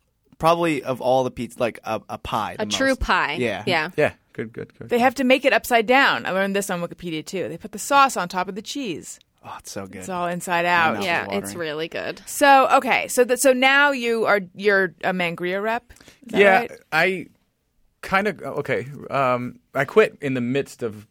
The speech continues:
Speaker 3: building this room, actually. And I didn't quit with the intention of, you know, "I'm never coming back, screw this." I was studying for the bar exam, and I needed about sixteen weeks to take the test and eventually fail it. Um, but in the meantime, while waiting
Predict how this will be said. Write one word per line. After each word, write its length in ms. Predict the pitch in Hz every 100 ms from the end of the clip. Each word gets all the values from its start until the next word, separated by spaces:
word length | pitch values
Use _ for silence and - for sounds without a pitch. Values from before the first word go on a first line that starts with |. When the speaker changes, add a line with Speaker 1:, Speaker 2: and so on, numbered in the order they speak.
| _
Speaker 3:
building 360 | - 127 107 101
this 280 | 101 104 -
room, 280 | 110 104 90
actually. 520 | 92 - 95 85 -
And 100 | 110
I 40 |
didn't 240 | 107 156 -
quit 320 | - 127 - _ - - -
with 180 | 123 117
the 140 | 120
intention 500 | 113 101 127 113 117
of, 340 | 104 92 - - _ - -
you 140 | -
know, 200 | 98 87 -
"I'm 200 | - 101
never 180 | 101 98
coming 280 | 95 104 92
back, 360 | 117 131 117 113
screw 240 | - 113
this." 280 | 113 127 120
I 80 | 104
was 220 | 107 - - -
studying 260 | 127 113
for 80 | 110
the 60 | 104
bar 220 | 107 104
exam, 380 | 98 104 98 95 _ _ _ _ _
and 420 | - 101 92 87 -
I 80 | 107
needed 240 | 107 104 95
about 280 | 92 90 -
sixteen 420 | 101 - 107 95
weeks 240 | 95 85 -
to 80 |
take 260 | 90 98 87
the 100 | 92 - - _
test 300 | - 90 -
and 80 | 92
eventually 280 | 85 - 76
fail 240 | 90 87
it. 100 | - _ _ - _ _
Um, 440 | - 104 90 87 - _ _ _ -
but 240 | 101 123
in 100 | 120
the 60 | 113
meantime, 520 | 135 143 143 131 113
while 180 | 110 107
waiting 680 | 104 113 120 117 107 104